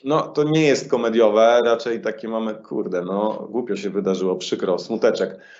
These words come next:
Ale typo, po prostu odrasła mu rączka, jeszcze w dość śmieszny sposób. Najpierw taka niemowlęca, a potem ludzka, więc on,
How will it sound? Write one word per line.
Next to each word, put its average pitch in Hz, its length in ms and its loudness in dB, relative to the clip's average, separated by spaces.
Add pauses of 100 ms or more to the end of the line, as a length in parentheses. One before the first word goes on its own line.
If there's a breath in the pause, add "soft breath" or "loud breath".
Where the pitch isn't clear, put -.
(220 loud breath)
Ale 160 180 6
typo, 170 580 4
po 165 60 0
prostu 160 280 -2
odrasła 160 360 2
mu 170 100 -4
rączka, 101 600 -6
jeszcze 120 320 -8
w 110 60 -10
dość 117 220 -6
śmieszny 117 280 -6
sposób. 104 400 -2
Najpierw 101 320 -2
taka 104 220 -2
niemowlęca, 104 640 2
a 104 220 6
potem 104 560 -4 (360)
ludzka, 113 360 -2
więc 110 160 -2
on, 143 320 4